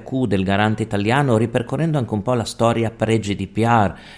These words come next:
del garante italiano e la sua attenzione nei confronti della videosorveglianza, sino ad arrivare, come potete immaginare, ai casi più recenti di riconoscimento facciale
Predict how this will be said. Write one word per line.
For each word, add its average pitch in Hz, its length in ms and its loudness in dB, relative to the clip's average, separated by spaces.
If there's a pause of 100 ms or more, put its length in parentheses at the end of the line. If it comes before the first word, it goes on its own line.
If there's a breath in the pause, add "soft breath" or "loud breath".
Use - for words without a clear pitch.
del 101 180 2
garante 101 400 2
italiano 104 580 2
e 110 80 -2
la 98 120 -2
sua - 180 -2
attenzione 101 640 0
nei 90 120 -2
confronti 98 460 -4
della 95 180 -2
videosorveglianza, 98 1040 -4 (360 loud breath)
sino 113 280 2
ad 107 100 2
arrivare, 104 420 2
come 85 200 -6
potete - 340 -8
immaginare, 90 500 -2
ai 82 80 -4
casi 90 300 -4
più 98 120 -4
recenti 82 440 -4
di 85 100 -4
riconoscimento 85 640 -4
facciale 82 680 -4